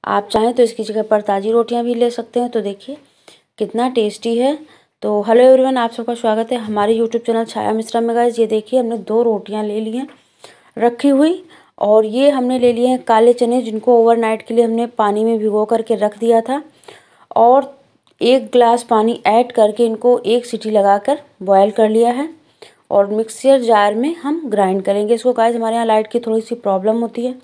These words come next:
इसलिए जब हमें टाइम मिलता है तो हम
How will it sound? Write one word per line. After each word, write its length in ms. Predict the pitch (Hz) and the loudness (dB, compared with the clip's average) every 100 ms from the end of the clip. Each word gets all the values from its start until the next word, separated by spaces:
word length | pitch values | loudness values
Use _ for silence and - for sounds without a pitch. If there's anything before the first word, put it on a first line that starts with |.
| _ _ - _ _ _ _ - | _ _ -20 _ _ _ _ -6
इसलिए 300 | 240 240 254 | 0 2 4
जब 160 | 254 254 | 4 2
हमें 220 | 247 254 | 2 2
टाइम 240 | 254 233 | 2 2
मिलता 320 | 240 226 220 247 | 0 -2 -2 -2
है 140 | 262 | -2
तो 100 | 262 | -4
हम 460 | 247 233 226 220 | -4 -2 -4 -8